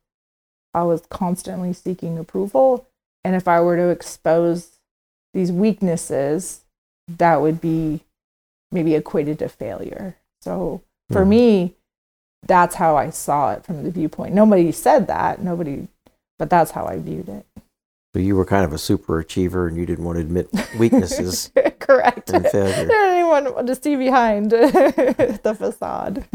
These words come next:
Speaker 2: I tell people I'm a re-, reformed, um, perfectionist.
Speaker 1: Ah.
Speaker 2: <laughs> I'm a reforming perfectionist.
Speaker 1: <laughs> Correct.
Speaker 2: <laughs>
Speaker 1: I can, uh, relate to that.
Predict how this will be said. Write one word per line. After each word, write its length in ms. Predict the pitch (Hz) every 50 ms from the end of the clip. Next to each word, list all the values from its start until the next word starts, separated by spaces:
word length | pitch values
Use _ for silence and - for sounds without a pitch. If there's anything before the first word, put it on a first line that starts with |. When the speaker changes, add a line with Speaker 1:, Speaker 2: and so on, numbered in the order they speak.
| 226 233 202 - - 220 - - _
Speaker 2:
I 100 | - 95
tell 160 | 95 - 101 -
people 320 | - - 95 - 87 90
I'm 140 | 92 90 87
a 40 | 87
re-, 200 | 85 90 87 85 - _ _ -
reformed, 680 | 107 101 90 - - 107 101 98 95 92 92 101 - - _ _ _ _ _ _ _ _ _ _ _ _ _ _ _ _ _ _ _ _ _ _ -
um, 340 | 95 90 85 82 80 80 80 - _ _
perfectionist. 800 | 92 90 - - 98 - - - 85 80 76 - - - - - - _ _ -
Speaker 1:
Ah. 840 | 262 277 349 427 403 381 359 330 - 85 - 80 - - - 175 -
Speaker 2:
<laughs> 40 |
I'm 100 | 262 262 254
a 20 | 247 -
reforming 460 | 117 110 110 135 143 143 135 127 110
perfectionist. 640 | - 110 - - 107 101 - - 98 92 - -
Speaker 1:
<laughs> 200 | - 277 - -
Correct. 540 | - - 277 220 208 196 - - - - -
Speaker 2:
<laughs> 1200 | 311 339 - 285 240 - - - - - _ 190 170 240 - 294 - - - - - - _ _
Speaker 1:
I 140 | 285 262 269
can, 240 | 262 - 262 220 208
uh, 380 | 196 - - - - - - - -
relate 320 | 180 180 175 175 - 180
to 100 | - -
that. 240 | 165 - - - -